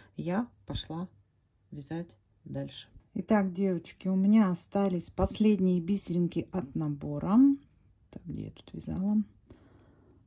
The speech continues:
Я их сейчас довязываю и покажу вам, как закончить. Потому что у нас,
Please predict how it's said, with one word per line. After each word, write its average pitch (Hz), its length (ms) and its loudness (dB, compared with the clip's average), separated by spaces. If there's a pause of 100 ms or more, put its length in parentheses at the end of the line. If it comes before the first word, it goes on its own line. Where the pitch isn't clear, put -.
(1900)
Я 202 280 2
их 160 240 -4
сейчас 175 600 -6
довязываю 202 1000 2
и 247 220 2
покажу 196 560 -2
вам, 196 400 2
как 175 380 -4 (420)
закончить. 175 1080 -2 (640)
Потому 175 400 -2
что - 400 -8
у 180 60 -2
нас, 170 420 -2